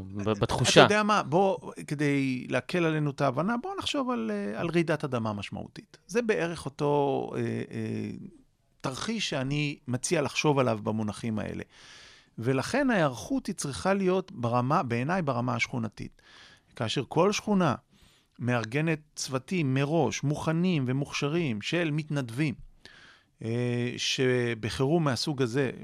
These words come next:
Speaker 2: וזה בהחלט יכול לשרת גם סיטואציה של רעידות אדמה, הם,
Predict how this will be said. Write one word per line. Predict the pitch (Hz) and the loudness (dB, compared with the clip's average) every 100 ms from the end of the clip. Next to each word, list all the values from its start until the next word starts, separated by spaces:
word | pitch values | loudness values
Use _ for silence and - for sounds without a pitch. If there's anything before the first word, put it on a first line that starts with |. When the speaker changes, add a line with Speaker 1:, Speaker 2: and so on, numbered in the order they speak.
| 127 | -6
Speaker 2:
וזה | 151 160 147 | -4 -4 -4
בהחלט | 123 117 196 165 | -6 -2 -2 -2
יכול | 147 | -2
לשרת | 127 135 123 | -2 -2 -2
גם | 123 120 113 - | 0 0 -2 -8
סיטואציה | - - 110 113 | -10 -6 -4 -4
של | 117 | -4
רעידות | 113 113 123 | -4 -4 -4
אדמה, | 135 165 214 170 - - - _ - | -4 -2 -2 -2 -4 -20 -20 _ -4
הם, | 151 190 156 | 2 2 0